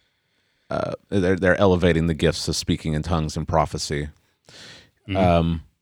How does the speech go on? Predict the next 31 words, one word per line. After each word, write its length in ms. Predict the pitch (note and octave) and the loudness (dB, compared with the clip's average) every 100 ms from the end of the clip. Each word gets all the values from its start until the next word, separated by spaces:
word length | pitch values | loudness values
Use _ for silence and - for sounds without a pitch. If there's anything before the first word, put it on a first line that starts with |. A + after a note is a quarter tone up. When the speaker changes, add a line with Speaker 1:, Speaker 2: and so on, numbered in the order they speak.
| _ _ | _ _
Speaker 1:
what 300 | - G#2+ C3 | -10 4 4
do 80 | E3 | 4
you 80 | D3+ | 2
do 240 | C#3 C#3+ C#3 | 4 6 8
with, 400 | G2+ F2+ - G2+ | 8 6 2 2
uh, 260 | F2+ F2+ | 4 4
verses 600 | E2+ F2+ E2 F2+ E2 E2 | 4 4 4 2 2 0
where 280 | - F2 E2 | 0 2 2
Paul 420 | - - E2+ D#2 | 0 -4 0 2
is 60 | D2+ | 0
saying, 500 | - E2 D#2+ D#2 D2 | -2 0 0 0 -2
"Eagerly 480 | E2 D#2+ E2 D#2 D2+ | -4 -2 0 0 0
desire 720 | D2 D#2 C#2+ D2 D2 C#2 C#2 - _ _ _ _ _ _ _ _ | 0 -2 -2 -2 0 0 -2 -6 _ _ _ _ _ _ _ _
these 200 | - C2+ | -8 -8
gifts"? 480 | - D2+ - - - - _ | -4 -4 -4 -8 -10 -14 _
Speaker 2:
Sure. 400 | - F#2 F2+ F#2 - | -8 -4 -4 -6 -12
Speaker 1:
Especially 600 | - F#2+ - F#2 - D#2+ | -6 -6 0 -2 0 -4
to 120 | D2 - | -4 -6
prophesy. 760 | - E2 - - - - - - _ - | 0 2 2 -4 -4 -6 -8 -14 _ -10
Speaker 2:
Mm-hmm. 200 | G#2 G2+ A2+ _ _ | -6 -6 -8 _ _
Speaker 1:
What, 300 | F2+ G#2+ - | 6 8 8
what 320 | A2 A2+ A#2+ | 6 6 6
would 240 | F#2 A2 F#2+ | 4 0 4
you, 200 | A2 G2 | 4 6
how 160 | A#2+ A#2 | 6 6
would 160 | G2+ | 4
you, 340 | F2+ G2+ F#2+ F2+ | 2 2 4 4
uh, 240 | E2+ E2+ - F#2 | 4 2 -2 -12
deal 220 | - F2+ D#2+ | 0 2 2
with, 340 | D2 - _ _ _ _ _ | 0 -2 _ _ _ _ _
uh, 100 | - | -18